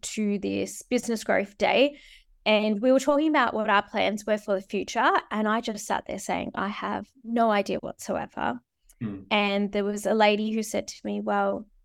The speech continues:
Speaker 1: what, what's happening right now in your business? Tell me." And I said, "Well, a lot of nurses come to me and ask for help in their injectables business because there is this big mentality in our industry that it's very hush hush.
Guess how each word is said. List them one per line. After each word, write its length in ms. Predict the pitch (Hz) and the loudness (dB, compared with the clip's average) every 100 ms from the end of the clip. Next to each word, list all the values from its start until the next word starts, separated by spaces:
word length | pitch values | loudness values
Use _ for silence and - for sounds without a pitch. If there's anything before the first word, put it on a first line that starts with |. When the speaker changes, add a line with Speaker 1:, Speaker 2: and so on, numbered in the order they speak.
| _ 202 | _ 2
Speaker 1:
what, 240 | 269 277 - | 6 6 4
what's 280 | 254 294 294 | 4 4 4
happening 460 | 226 220 226 202 | 0 0 0 -2
right 240 | 196 196 - | -2 -2 -2
now 180 | 190 | -2
in 120 | 190 190 | 0 -2
your 100 | 196 | -4
business? 420 | 202 - - - | -6 -8 -10 -10
Tell 220 | - 233 | 0 2
me." 160 | 208 185 | 2 0
And 100 | 247 | -4
I 40 | |
said, 220 | 226 - 262 | -6 -8 0
"Well, 400 | 262 254 254 - | 2 4 0 -4
a 100 | - | -2
lot 160 | 247 262 | 2 0
of 80 | 269 | 0
nurses 440 | 233 190 196 208 | -2 -2 -4 -10
come 240 | - - 180 | -10 -6 -6
to 160 | - 202 | -4 -4
me 180 | - - | -4 -4
and 100 | - | -4
ask 240 | - 185 - | -4 -4 -4
for 80 | |
help 320 | 196 - - - | -4 -2 -2 -2
in 100 | 214 | -4
their 160 | 71 - | -2 -4
injectables 540 | 202 - - - - | -6 -10 -10 -12 -10
business 380 | - 208 220 - | -10 -10 -10 -10
because 480 | - 208 190 202 208 - - _ | -10 -6 -2 -2 -4 -12 -20 _
there 140 | - 202 | 0 2
is 180 | 202 214 | 2 -4
this 220 | 208 - - | -6 -8 -4
big 180 | 208 202 | -4 -2
mentality 720 | 196 196 - - 196 196 185 | -2 -4 -4 -4 -4 -2 -2
in 100 | 196 | 0
our 160 | 196 - | 0 0
industry 540 | 208 196 - - - | -2 -4 -6 -6 -4
that 200 | 190 - - | -2 -2 -2
it's 280 | 214 - | -6 -6
very 360 | - 208 233 262 | -2 0 4 4
hush 400 | 254 - 226 - | 2 2 0 0
hush. 500 | - 185 190 - - | 0 0 -2 -10 -12